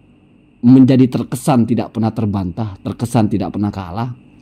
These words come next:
Ya karena tidak punya patokan. Asal terpojok pindah, terpojok pindah.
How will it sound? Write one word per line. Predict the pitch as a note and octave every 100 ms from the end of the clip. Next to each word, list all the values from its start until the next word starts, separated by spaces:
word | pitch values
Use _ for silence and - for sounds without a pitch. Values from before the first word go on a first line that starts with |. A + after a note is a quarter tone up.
| _ - - - -
Ya | G2+ G2+
karena | B2+ F3+
tidak | D#3 C3
punya | A2+ C3+ B2+ B2
patokan. | C3+ C3+ C#3 A#2 - - D2+ - - - - - - - - -
Asal | G2+ A#2 A2+
terpojok | B2 A2+ A#2+ C#3 C#3
pindah, | - G#2 F2+ - -
terpojok | G2+ - A#2+ C#3+ -
pindah. | G#2+ F#2+ E2